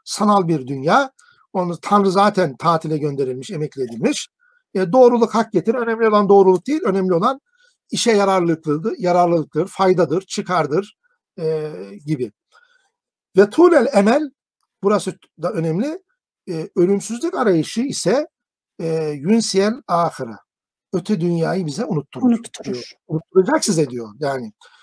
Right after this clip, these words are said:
Speaker 1: Şimdi bence Hazreti Ali'nin, keramallahu veç, özeti, e, ta bin iki yüz yıl, bin üç yüz yıl önceden özeti, bugünün durumunu özetliyor. Heva ve hevesine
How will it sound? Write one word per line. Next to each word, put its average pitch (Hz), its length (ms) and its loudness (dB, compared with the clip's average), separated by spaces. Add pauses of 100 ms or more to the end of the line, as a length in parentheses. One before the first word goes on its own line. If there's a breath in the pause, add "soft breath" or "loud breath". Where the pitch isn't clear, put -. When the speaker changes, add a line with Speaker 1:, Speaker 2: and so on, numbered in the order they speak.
Speaker 1:
Şimdi 320 420 -6
bence 285 260 2
Hazreti 262 320 0
Ali'nin, 202 440 0 (320)
keramallahu 180 640 -2
veç, 262 220 -6 (360)
özeti, 233 560 2 (340)
e, 165 340 -6 (180)
ta 277 560 0 (720)
bin 175 260 2
iki 196 260 -4
yüz 156 180 0
yıl, 151 180 2
bin 160 100 2
üç - 200 -2
yüz 147 80 -6
yıl 139 80 -6
önceden 131 440 -4
özeti, 196 420 2 (380 soft breath)
bugünün 294 420 2
durumunu 220 520 6 (220)
özetliyor. 135 500 -2
Heva 240 320 6
ve 196 100 2
hevesine 190 520 0